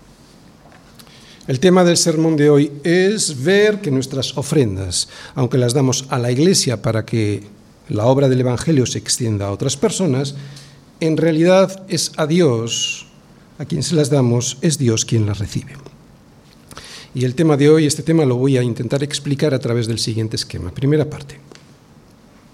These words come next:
Introducción sobre los sacrificios, versículos dieciocho y diecinueve. Segunda parte. Pablo extiende un recibo de lo entregado. Versículo dieciocho, primera parte. Tercera parte.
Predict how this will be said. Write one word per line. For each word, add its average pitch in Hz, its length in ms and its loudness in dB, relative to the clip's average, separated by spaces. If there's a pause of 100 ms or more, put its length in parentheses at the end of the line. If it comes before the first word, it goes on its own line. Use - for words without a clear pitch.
(540)
Introducción 131 640 0
sobre 143 240 0
los 117 140 -2
sacrificios, 113 680 -6
versículos 131 640 -2 (160)
dieciocho 113 480 -8
y - 20 -6
diecinueve. 95 380 -10 (1120)
Segunda 131 340 2
parte. - 300 -6 (1600)
Pablo 156 320 6
extiende 147 500 2
un 170 140 4
recibo 175 400 0
de 151 80 0
lo 123 80 -2
entregado. 104 500 -6 (840)
Versículo 131 400 0
dieciocho, 135 600 0 (180)
primera 104 320 -4
parte. - 300 -18 (1200)
Tercera 160 360 4
parte. - 280 -4